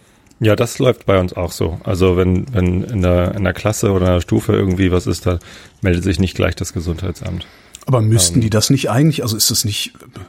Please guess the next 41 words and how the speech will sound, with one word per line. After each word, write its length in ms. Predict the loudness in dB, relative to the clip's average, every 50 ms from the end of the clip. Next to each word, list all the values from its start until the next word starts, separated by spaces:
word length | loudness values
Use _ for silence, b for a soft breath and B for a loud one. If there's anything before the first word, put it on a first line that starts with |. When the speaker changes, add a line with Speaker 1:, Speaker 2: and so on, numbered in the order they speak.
| -18 -16 -14
Speaker 2:
also 200 | -12 -8 -4 0
will 60 | 2
man 120 | 2 4 4
nicht 140 | 2 0 0
Kontakt 400 | 0 -2 0 -2 -6 -6 -4 -4
zu 100 | -2 0
denen 260 | 2 2 2 2 2 0
haben? 160 | 0 -2 -6 -8 -14 _ b b b b b b b b b b b b _ _ _ -12 B B B B B B B B B B
Speaker 1:
Lass 180 | B -2 0 0
uns 120 | 0 -2
über 180 | 0 0 0 0
Zahlen 380 | -2 -2 -2 0 2 0 0 0
reden. 360 | -2 -4 -6 -6 -6 -10 -12 _ -20 -20 -18 -8
Also 300 | -2 0 2 2 2 2
Speaker 2:
Also 20 | 0
Speaker 1:
die 100 | 0 0
Speaker 2:
Zahlen. 160 | 0 0 0 2
Speaker 1:
Corona-Infektionszahlen, 1200 | 2 0 0 0 -2 -4 -4 -6 -6 -4 -2 -2 -2 -2 -4 -8 -10 -6 -4 -2 -2 -2 -4 -4 -8 -8 -4 0
Speaker 2:
Ja, 80 | 2 4
Moment, 260 | 4 4 4 2 2
Speaker 1:
äh, 40 | 2 2
Speaker 2:
wie 60 | 2
war's 180 | 4 2 2
Speaker 1:
da 60 | 2 2
Speaker 2:
denn 60 | 4
überhaupt, 260 | 4 4 2 2 2
wie 60 | 2
ging's 160 | 2 2 4
denn 120 | 4 4 4
dann 100 | 4 4
bei 80 | 4
euch 120 | 4 4 2
überhaupt 280 | 2 2 0 0 0
weiter? 260 | 2 2 2 2 2 0
Jetzt 160 | -2 -4 -6
erst 200 | -4 -6 -6 -4
eins 220 | -4 -2 -2 0
nach 80 | 2 2
dem 80 | 4
anderen. 340 | 4 2 2 0 0 -4 -8 -12 b b b b b b b b b b
Speaker 1:
Ja, 440 | -4 -2 -2 -2 -2 -2 -4 -6